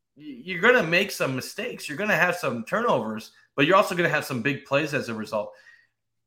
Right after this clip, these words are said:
Miami does that because they know they don't have any answers for the Bills offense if they just go straight up any other way. Cincinnati is not gonna send a cover zero at the Bills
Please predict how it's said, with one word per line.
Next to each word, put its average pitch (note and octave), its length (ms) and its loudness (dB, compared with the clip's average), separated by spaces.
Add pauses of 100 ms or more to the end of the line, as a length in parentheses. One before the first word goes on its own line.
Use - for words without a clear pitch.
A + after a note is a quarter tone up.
(300)
Miami F#3+ 400 6
does E3+ 260 4
that D3+ 160 4
because C#3+ 240 -6
they D3+ 140 0
know D3+ 160 2
they D#3+ 120 -2
don't D3 200 -2
have C#3+ 340 -6
any C3+ 320 -6
answers B2+ 580 -8
for A#2+ 160 -8
the A2+ 80 -4
Bills A#2 320 -4
offense A#2 640 -2 (160)
if C3 140 -2
they C3+ 140 2
just B2+ 240 -4
go C3+ 140 2
straight B2 400 0
up A2+ 300 -2
any A#2 200 -2
other A2 200 -2
way. G#2 300 -6 (440)
Cincinnati G3+ 680 2
is A#2 120 0
not C#3+ 380 0
gonna C#3 180 -2
send C#3 320 0
a A2+ 80 -6
cover D3 340 0
zero A2 560 0
at A2+ 140 -4
the A#2 60 -10
Bills A2 440 -4